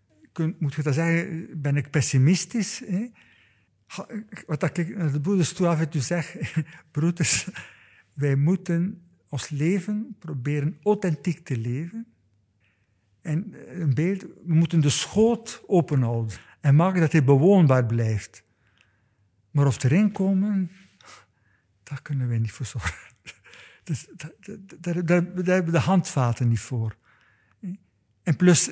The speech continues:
ik denk, misschien heel belangrijk is dat wij, dat de, de, de aandacht voor ons vooral ligt,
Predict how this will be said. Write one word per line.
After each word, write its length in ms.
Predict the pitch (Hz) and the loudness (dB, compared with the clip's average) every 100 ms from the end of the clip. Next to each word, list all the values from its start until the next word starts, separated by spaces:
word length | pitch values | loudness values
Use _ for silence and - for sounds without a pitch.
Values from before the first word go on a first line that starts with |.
| - | -6
ik 220 | - 175 170 | -4 -2 0
denk, 220 | 170 - | 0 -2
misschien 260 | - - 165 | -8 0 2
heel 200 | 147 190 | 2 0
belangrijk 360 | 147 208 220 170 | 0 0 0 0
is 100 | 135 | 0
dat 160 | 139 | 0
wij, 420 | 147 151 165 208 170 | 0 -2 -4 -8 -8
dat 180 | 156 147 - | -8 -8 -18
de, 320 | 185 175 190 | -20 -18 -14
de, 240 | 175 180 - _ _ _ 165 131 | -12 -12 -14 _ _ _ -10 -6
de 160 | 160 | -4
aandacht 420 | 202 233 214 180 | 2 4 4 2
voor 140 | - 185 | 0 0
ons 160 | 202 | 0
vooral 340 | - 160 185 180 | 0 0 0 0
ligt, 300 | 196 - | 0 -4